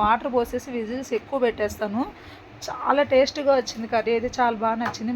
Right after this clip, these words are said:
మార్నింగ్ ఏమో రైస్తో తిన్నాము, ఈవినింగ్ ఏమో చపాతీలో తిన్నాము నేను మా వారు. పిల్లలు తినరు కదా నాటుకోడి అంటే, వాళ్ళకి అస్సలు ఇష్టం ఉండదు, తినరు ఇద్దరు. వాళ్ళకి మార్నింగ్ దోసకాయ కర్రీ చేశాను. ఇంకా స-, ఈవినింగ్ ఏంటంటే వాళ్ళ డాడీ మేము ఇంకా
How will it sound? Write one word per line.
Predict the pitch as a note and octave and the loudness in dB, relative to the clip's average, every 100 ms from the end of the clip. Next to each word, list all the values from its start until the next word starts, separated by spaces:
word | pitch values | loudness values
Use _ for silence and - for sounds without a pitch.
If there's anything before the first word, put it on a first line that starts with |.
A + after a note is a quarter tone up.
| A3+ | -2
మార్నింగ్ | G#3+ A#3+ A3+ | -2 -2 -2
ఏమో | A3 G#3 | -2 -2
రైస్తో | G3+ - A#3 | -4 -6 -8
తిన్నాము, | G#3+ A3+ B3+ A#3 | -4 -2 -2 -2
ఈవినింగ్ | A3+ A3+ G#3+ | -2 -4 -4
ఏమో | A3 C4 | -4 -4
చపాతీలో | A#3+ A3 A3+ A#3+ A3 G#3+ G#3+ | -2 -2 -2 -4 -4 -4 -4
తిన్నాము | G3+ G3+ G3+ | -6 -8 -8
నేను | G3 G3+ G3+ | -10 -8 -8
మా | G3 | -6
వారు. | G3+ B3+ - - C4 | -6 -8 -12 -4 2
పిల్లలు | C4 D#4+ | 4 4
తినరు | D#4+ C4+ D4+ | 2 0 0
కదా | C4+ C4+ B3 | 2 2 4
నాటుకోడి | A#3 A#3+ - B3 A#3 | 2 2 0 2 2
అంటే, | A3 B3+ A#3 | 2 2 2
వాళ్ళకి | G#3 A3 | 2 -2
అస్సలు | - - C#4+ B3 | -4 -4 -2 -2
ఇష్టం | - A#3+ A3+ | -2 -2 0
ఉండదు, | G#3 G3+ A#3+ | 0 0 -2
తినరు | A3+ G#3+ B3+ A#3+ | -2 0 0 0
ఇద్దరు. | G#3+ A#3+ G#3+ C4 E4+ - - - - - - - - - | -2 0 2 0 -2 -14 -20 -20 -20 -16 -16 -16 -16 2
వాళ్ళకి | A#3 B3 C4 A3+ | 4 4 2 0
మార్నింగ్ | A3 A#3 B3 A3 | 0 2 0 0
దోసకాయ | G#3+ - A#3+ A3+ | -2 -2 -2 0
కర్రీ | G3+ G3+ | 0 2
చేశాను. | G#3 G3 G3+ F#3 A#3+ F#4 - - B3+ | 0 0 -4 -4 -4 -6 -14 -14 -4
ఇంకా | C4+ | -2
స-, | C#4 B3 B3+ | -2 -4 -2
ఈవినింగ్ | C#4+ D4+ C#4+ | -2 -2 0
ఏంటంటే | C4 B3+ A#3+ | 2 2 2
వాళ్ళ | C4+ A#3 | 2 4
డాడీ | A#3 A#3+ C4+ A#3+ | 4 2 0 -2
మేము | A#3 A3+ | -6 -2
ఇంకా | A#3+ | 0